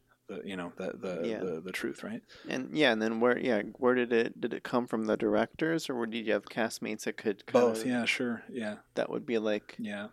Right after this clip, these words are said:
Speaker 1: The, I mean,
Speaker 2: like
Speaker 1: that theater company was, like, family, uh, you know.
Speaker 2: Yeah.
Speaker 1: Um, but yeah, there were, yeah, I had, I had, I had directors that, like, I felt like I was doing the thing, <laughs> you know, and I'd, I'd finish rehearsal and I'd be like, "Ah,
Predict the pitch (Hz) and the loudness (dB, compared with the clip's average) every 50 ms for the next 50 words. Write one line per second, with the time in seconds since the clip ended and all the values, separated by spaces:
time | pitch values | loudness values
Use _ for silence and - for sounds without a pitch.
0 | _ _ - 147 147 131 160 160 160 165 185 185 - 160 175 190 180 - 170 160 | _ _ 6 6 8 6 4 4 4 4 4 4 4 2 2 2 2 2 -2 0
1 | 147 131 123 123 120 117 107 - - - 104 95 - - - 90 87 185 - - | 0 0 2 2 0 -2 -2 -4 -8 -8 -6 -4 -2 -4 -4 -4 -6 -8 -12 -14
2 | - - - 98 185 - - - 165 - - - - - - 101 92 - - - | -16 -14 -10 -10 -8 -8 -8 -8 -10 -10 -10 -10 -8 -4 -4 -2 -2 -4 -6 -12
3 | _ - _ - _ - - - - - - - 95 - - 180 175 180 226 - | _ -20 _ -20 _ -20 -20 -20 -20 -18 -14 -12 -12 -10 -12 -12 -14 -16 -18 -20
4 | _ _ _ _ _ _ _ _ _ _ _ _ _ _ _ _ _ _ _ _ | _ _ _ _ _ _ _ _ _ _ _ _ _ _ _ _ _ _ _ _
5 | - - _ _ _ - 143 143 143 131 117 123 123 117 - 131 110 - 147 156 | -20 -20 _ _ _ 4 6 8 8 8 8 6 4 4 2 0 0 4 4 6
6 | 123 98 104 113 117 117 - 101 110 113 113 110 113 - - 101 123 135 135 135 | 6 6 4 2 0 0 0 0 2 2 2 0 0 -2 0 4 4 4 6 6
7 | 135 131 135 123 - 123 117 120 117 120 123 117 - - - 85 - - 110 117 | 8 8 8 6 6 2 -2 -2 -2 -2 -2 -4 -2 0 -2 -2 2 4 6 8
8 | 131 156 147 - - - 139 127 127 120 - 120 120 113 107 - 110 104 104 98 | 8 8 6 4 4 6 6 6 6 6 4 2 0 0 4 4 4 4 2 2
9 | 98 104 104 98 95 90 85 - - 98 - - 110 98 101 123 156 - _ _ | 2 0 0 0 -2 -4 -6 -4 -4 -4 -4 -2 -4 -4 -4 -6 -8 -10 _ _
10 | _ _ _ _ _ _ _ _ _ _ - - - - - 233 214 208 202 185 | _ _ _ _ _ _ _ _ _ _ 0 2 2 4 6 6 8 10 12 12
11 | 143 143 135 151 143 135 - - 139 127 - - - 147 139 - - - 143 120 | 12 12 12 10 10 8 6 2 2 2 2 4 4 6 6 6 6 6 6 8
12 | 135 131 131 - - 147 135 127 123 120 123 117 110 - - - 120 | 8 6 6 6 6 6 8 6 6 4 4 2 2 2 2 2 2